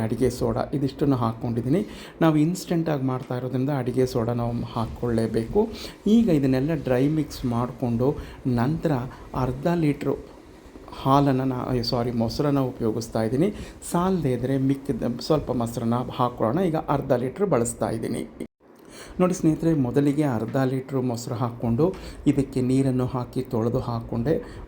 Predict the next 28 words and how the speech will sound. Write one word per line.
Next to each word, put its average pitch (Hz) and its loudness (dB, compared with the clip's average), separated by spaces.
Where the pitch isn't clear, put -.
but 127 -2
ಸಾಕಾಗಲಿಲ್ಲ. 113 0
ಮತ್ತೆ 190 0
ಇನ್ನು 135 6
ಅರ್ಧ 123 -4
ಲೀಟ್ರಲ್ಲಿ 123 -2
ಕಾಲು 120 2
ಲೀಟ್ರ್ 120 -2
ಅಷ್ಟು - -8
ಹಾಕ್ಕೊಂಡಿದ್ದೀನಿ. 120 -2
ಮೊ-, 127 0
ಒಟ್ಟು 170 -2
ಮುಕ್ಕಾಲು 127 -2
ಲೀಟ್ರ್ 123 -4
ಮೊಸರನ್ನು 120 -2
ನಾನಿಲ್ಲಿ 113 0
ಬಳಸಿದ್ದೀನಿ. 131 2
ಈ - 8
ಹದಕ್ಕೆ 127 0
ಬಂದಿದೆ. 123 0
ಈಗ 139 4
ನಾವು 120 -2
ಚಟ್ನಿ 151 2
ಮಾಡ್ಕೊಳ್ಳೋ 117 0
ತನಕ 165 0
ಇದನ್ನು 120 0
ಒಂದು 117 -6
ಪಕ್ಕಕ್ಕೆ 131 -2